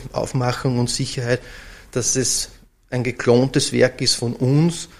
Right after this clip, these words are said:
und wir führen das also auch zur Sicherung des Know-hows nicht so, dass jetzt dann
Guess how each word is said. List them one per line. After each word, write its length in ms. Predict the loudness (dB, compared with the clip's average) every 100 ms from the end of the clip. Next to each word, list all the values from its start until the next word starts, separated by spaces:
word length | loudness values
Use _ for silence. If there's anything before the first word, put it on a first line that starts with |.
| -20 _ _ _
und 240 | -2 -2 2
wir 220 | 2 4
führen 300 | 2 2 4
das 180 | 2 0
also 320 | -4 -2 0
auch 180 | 0 -2
zur 160 | -6
Sicherung 480 | -4 -4 0 2 2
des 140 | 0
Know-hows 800 | 0 0 0 0 0 0 -4 -4 -4
nicht 160 | -6
so, 220 | -2 -2
dass 180 | -2 -2
jetzt 280 | -4 -4 0
dann 260 | 0 0